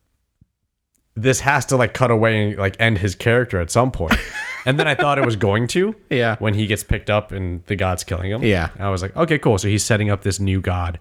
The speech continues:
Speaker 2: Yeah, exactly.
Speaker 1: And then that
Speaker 2: Stabs in the
Speaker 1: happened.
Speaker 2: neck. <laughs>
Speaker 1: I just went, "Oh, he's a, he's the villain." Cr-, Christian Bale is so good.
Speaker 2: Yes. <laughs>
Speaker 1: Just,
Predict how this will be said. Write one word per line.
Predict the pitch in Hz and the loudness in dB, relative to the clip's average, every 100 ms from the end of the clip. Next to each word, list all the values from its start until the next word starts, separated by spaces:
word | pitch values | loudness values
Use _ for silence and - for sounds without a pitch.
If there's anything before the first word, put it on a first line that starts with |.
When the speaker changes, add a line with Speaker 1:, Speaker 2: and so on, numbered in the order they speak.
| - | -2
Speaker 2:
Yeah, | 123 98 | 2 2
exactly. | 87 95 82 85 | 2 0 -2 -2
Speaker 1:
And | 85 101 92 | -2 0 0
then | 98 92 92 82 - _ _ _ - | 0 0 -2 -6 -10 _ _ _ -2
that | 92 | 2
Speaker 2:
Stabs | 92 127 | 2 2
in | 117 | 2
the | 104 | 2
Speaker 1:
happened. | - - | 0 -2
Speaker 2:
neck. | - - | -2 -8
<laughs> | - 107 | -2 0
Speaker 1:
I | |
just | 98 101 | 2 0
went, | 95 - | -2 -4
"Oh, | 127 123 143 135 123 110 _ - - 294 - 381 - - | -6 -4 -8 -10 -14 -16 _ -6 -2 -4 -2 -4 -2 0
he's | 117 127 135 | 2 2 2
a, | 127 - | 0 -2
he's | - 110 107 | -6 -4 0
the | 120 | 0
villain." | 107 107 101 123 147 - - _ _ _ _ _ _ - | 2 2 2 2 0 -6 -20 _ _ _ _ _ _ -18
Cr-, | - 131 - _ _ _ _ _ _ _ _ _ _ | -12 -12 -14 _ _ _ _ _ _ _ _ _ _
Christian | - 147 - 175 175 | -2 0 0 0 0
Bale | 95 98 92 85 85 - _ _ _ | 0 -2 -2 -4 -10 -20 _ _ _
is | 101 - | -2 -2
so | - 98 92 | -2 -2 -2
good. | 80 90 - - | -4 -10 -12 -2
Speaker 2:
Yes. | - - - - 831 831 - - - 359 - | 2 2 2 0 -2 -6 -10 -6 -2 -2 -2
<laughs> | 285 - - - 202 - 185 147 | -4 -4 -4 -4 -4 -2 -2 -2
Speaker 1:
Just, | 135 | -4